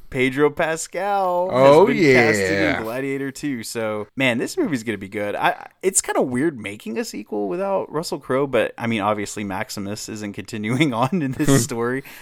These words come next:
Speaker 1: unless it's some weird Clash of the Titans afterlife type of a deal, which I don't
Speaker 2: Yeah.
Speaker 1: think that it is. But, yeah, those are two casting news, so that's pretty exciting.
Speaker 2: Cool.
Speaker 1: All right, man. So do you have any headlines or any news that you wanna share?
Speaker 2: I have one, um, and it,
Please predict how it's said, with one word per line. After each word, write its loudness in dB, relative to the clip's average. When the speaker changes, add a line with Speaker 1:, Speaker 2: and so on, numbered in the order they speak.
Speaker 1:
unless -2
it's -8
some -2
weird -6
Clash -2
of -16
the -8
Titans -2
afterlife -2
type 0
of -10
a -6
deal, -4
which -2
I 2
don't 2
Speaker 2:
Yeah. 2
Speaker 1:
think 0
that -4
it -8
is. -4
But, 0
yeah, -2
those -4
are -6
two -2
casting -2
news, -4
so 0
that's -4
pretty 0
exciting. -4
Speaker 2:
Cool. 4
Speaker 1:
All 2
right, -4
man. 0
So -6
do -8
you 0
have 2
any -4
headlines -4
or 0
any -4
news -4
that -8
you -8
wanna -8
share? -14
Speaker 2:
I 4
have 2
one, 2
um, -2
and -2
it, -16